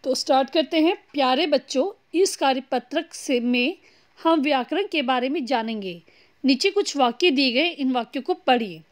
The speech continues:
तो वाक्य देखते हैं क्या है यहाँ पे, लड़का दौड़ता है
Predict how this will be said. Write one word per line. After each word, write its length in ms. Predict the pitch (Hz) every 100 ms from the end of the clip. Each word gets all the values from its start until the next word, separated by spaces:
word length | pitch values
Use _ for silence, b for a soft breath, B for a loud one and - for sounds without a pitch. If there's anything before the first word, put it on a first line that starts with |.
| -
तो 80 | 220
वाक्य 280 | 226 294 277
देखते 260 | 277 294
हैं 100 | 302
क्या 120 | 311
है 80 | 311
यहाँ 180 | 294 285
पे, 120 | 339 494 b b b b -
लड़का 480 | 269 269 269 311 403 480 _ _ -
दौड़ता 480 | 233 277 302 262 269
है 260 | 233 170